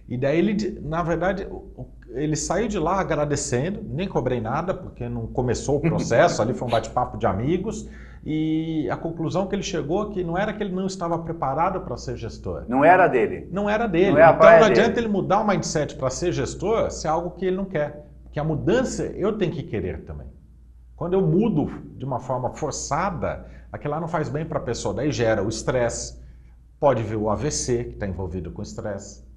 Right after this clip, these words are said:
Speaker 2: Uma
Speaker 1: A
Speaker 2: ansiedade
Speaker 1: pressão,
Speaker 2: miserável, né?
Speaker 1: ansiedade miserável. Então isso daí não é saudável.
Speaker 2: Fora o lance que não vai resultar em boa coisa, né?
Speaker 1: E ele vai perder o emprego, porque de
Speaker 2: Lógico.
Speaker 1: gestor ele não volta a ser representante.
Speaker 2: Eu tenho uma amiga que passou exatamente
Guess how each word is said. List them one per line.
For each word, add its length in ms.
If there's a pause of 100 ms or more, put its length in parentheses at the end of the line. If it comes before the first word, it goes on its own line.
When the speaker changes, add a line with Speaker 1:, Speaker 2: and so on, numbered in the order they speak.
(460)
Speaker 2:
Uma 200
Speaker 1:
A 20
Speaker 2:
ansiedade 320
Speaker 1:
pressão, 320
Speaker 2:
miserável, 380
né? 60
Speaker 1:
ansiedade 680
miserável. 560 (140)
Então 260
isso 140
daí 160
não 180
é 140
saudável. 440
Speaker 2:
Fora 240
o 60
lance 380
que 260
não 260
vai 240
resultar 640
em 300
boa 260
coisa, 360
né? 140
Speaker 1:
E 40
ele 80
vai 100
perder 220
o 20
emprego, 520
porque 180
de 60
Speaker 2:
Lógico. 200
Speaker 1:
gestor 220
ele 100
não 60
volta 320
a 20
ser 140
representante. 640
Speaker 2:
Eu 60
tenho 200
uma 140
amiga 320
que 100
passou 320
exatamente 560